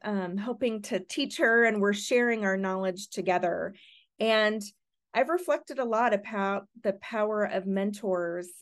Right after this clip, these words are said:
in my career. And in this legacy issue too, there are people that I've invited to submit who I would consider mentors. And they're,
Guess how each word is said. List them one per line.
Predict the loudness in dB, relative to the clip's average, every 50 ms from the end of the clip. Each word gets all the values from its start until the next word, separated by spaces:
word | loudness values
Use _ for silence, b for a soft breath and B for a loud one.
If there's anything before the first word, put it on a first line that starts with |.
| _ _ _
in | -4 -2 0 0 0
my | 0 -2 -2 -2 -4 -6 -6 -10
career. | -12 -10 -8 -6 -4 -2 -2 -2 -2 -2 -4 -4 -6 -6 b b b b b b b _ -2
And | 2 2 2 4 2 2 0 0 -2 -4 -4 -4
in | 0 0 2
this | 0 0 -2 -2
legacy | 0 0 0 0 -4 -8 -6 -8 -6 -4 -4 0 0
issue | -2 -2 -2 -6 -6 -6
too, | -6 -6 -6 -6 -4 -2 0
there | 2 2 2 2 2
are | 2 2 2 2 0
people | -2 -6 -12 -12 -6 0 2 2 4
that | 4 2 2
I've | 2 2 0
invited | -2 -2 -2 -2 -2 -2 0 -2 -4 -6 -8
to | -14 -12
submit | -12 -8 -8 -6 -4 -2 -2 -2 -2 -4
who | -6 -4 -2
I | -2 0 0
would | -2 -2 -4 -6
consider | -6 -8 -8 -8 -6 -6 -6 -4 -4 -4
mentors. | -4 -6 -6 -8 -8 -6 -4 -2 -2 0 0 -2 -2 -2
And | -4 -2 0 2
they're, | 2 2 2 2 0